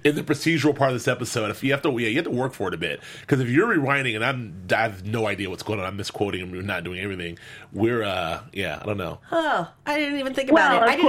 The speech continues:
Speaker 2: even
Speaker 3: course, if
Speaker 2: question
Speaker 3: I
Speaker 2: where they
Speaker 3: wasn't
Speaker 2: got the
Speaker 3: writing
Speaker 2: bazooka.
Speaker 3: about it, if I was just watching as a viewer, I wouldn't care. That, you know, I, I wouldn't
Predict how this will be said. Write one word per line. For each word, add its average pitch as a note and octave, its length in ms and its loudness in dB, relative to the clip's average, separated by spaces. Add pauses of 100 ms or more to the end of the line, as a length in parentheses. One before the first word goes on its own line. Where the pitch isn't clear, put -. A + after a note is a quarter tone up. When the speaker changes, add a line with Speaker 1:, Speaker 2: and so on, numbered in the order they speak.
Speaker 2:
even B3 120 2
Speaker 3:
course, B3+ 160 4
if C4 40 0
Speaker 2:
question B3 160 2
Speaker 3:
I A3+ 40 2
Speaker 2:
where A3 100 4
they G3+ 60 0
Speaker 3:
wasn't - 60 0
Speaker 2:
got F3+ 100 0
the F#3 120 -4
Speaker 3:
writing E3 180 0
Speaker 2:
bazooka. D3+ 200 -4
Speaker 3:
about D3+ 220 -14
it, D3 120 -18
if D3+ 80 -20 (140)
I E3 40 -20
was E3+ 200 -18
just F#3+ 260 -16
watching E3+ 520 -10 (100)
as E3 120 -10 (100)
a D3+ 80 -12 (260)
viewer, C4+ 460 -2
I F#3 80 -2
wouldn't F3+ 400 -10 (180)
care. F#3+ 420 -6 (380)
That, G#3 300 -6
you A#3+ 100 -10
know, A3 380 -8
I, F#3+ 160 -4 (120)
I A3 120 -2
wouldn't B3+ 220 -6